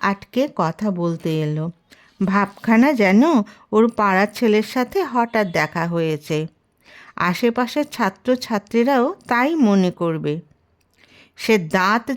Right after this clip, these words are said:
চেপে ছেলেটাকে বলল, সে এখানে পড়াশোনা করতে এসেছে, আড্ডা মারতে নয়। ভবিষ্যতে যাতে আর পাড়াতুতো দাদা বলে কথা বলতে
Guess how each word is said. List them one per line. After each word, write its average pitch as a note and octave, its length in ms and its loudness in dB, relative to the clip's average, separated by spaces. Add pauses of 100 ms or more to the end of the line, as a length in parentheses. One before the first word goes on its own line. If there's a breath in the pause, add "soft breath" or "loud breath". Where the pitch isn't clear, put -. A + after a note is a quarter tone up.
চেপে B3 360 0
ছেলেটাকে A3+ 680 -2
বলল, G#3 580 2 (300 loud breath)
সে A#3 360 0
এখানে A#3 380 2
পড়াশোনা G#3+ 640 0
করতে F3+ 460 -4
এসেছে, E3 440 -6 (360 loud breath)
আড্ডা F3+ 400 -2
মারতে F3 420 -2
নয়। D#3+ 280 -2 (360 loud breath)
ভবিষ্যতে G3 840 0 (280 loud breath)
যাতে E3+ 580 0
আর F#3+ 200 0 (120)
পাড়াতুতো A#3 760 0
দাদা F3+ 520 0
বলে G3+ 520 2 (340 loud breath)
কথা G3+ 500 -2
বলতে G3 720 2